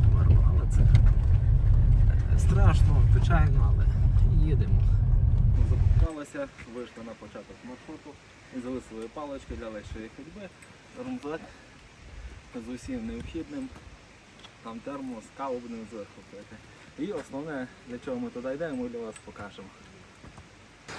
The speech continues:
Ми йдемо по синьому, тому ось так охороняємо зону, в одну з-, зелений. Так, нам годину і п'ятдесят хвилин, а то дві години двадцять хвилин.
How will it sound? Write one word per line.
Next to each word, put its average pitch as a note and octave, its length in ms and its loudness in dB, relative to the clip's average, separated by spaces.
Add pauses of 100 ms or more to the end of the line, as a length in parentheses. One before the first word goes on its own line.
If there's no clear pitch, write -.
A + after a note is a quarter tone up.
(140)
Ми C#3+ 180 6
йдемо C3+ 420 4 (200)
по B2 180 2 (200)
синьому, F#3+ 520 0 (1700)
тому E3 280 4 (460)
ось A#2+ 80 -6
так B2 200 0 (240)
охороняємо B2+ 640 2
зону, F#3 360 -4 (760)
в B2+ 60 0
одну B2+ 280 0
з-, A#2+ 280 -10
зелений. F3 480 -2 (1200)
Так, A2 240 4 (120)
нам E3+ 260 -2 (320)
годину D3+ 560 0 (180)
і B2 40 -4
п'ятдесят A#2+ 480 -2
хвилин, A2+ 360 0 (880)
а B2 80 2
то C3 200 2
дві C#3+ 160 2
години D#3+ 300 4
двадцять B2 480 4
хвилин. A#2 260 0